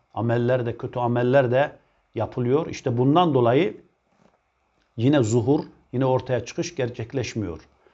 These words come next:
Ve İmam Mehdi Aleyhisselatü Vesselam sonunda buyuruyor ki, bizimle onların görüşmesine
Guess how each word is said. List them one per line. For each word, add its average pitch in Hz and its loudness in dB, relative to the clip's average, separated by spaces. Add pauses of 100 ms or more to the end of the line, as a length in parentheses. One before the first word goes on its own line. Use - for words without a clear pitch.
(360)
Ve 143 6 (260)
İmam 147 2
Mehdi 151 0
Aleyhisselatü 139 0
Vesselam 139 -2
sonunda 147 0
buyuruyor 127 -2
ki, 180 -6 (380)
bizimle 170 2
onların 151 4
görüşmesine 156 -2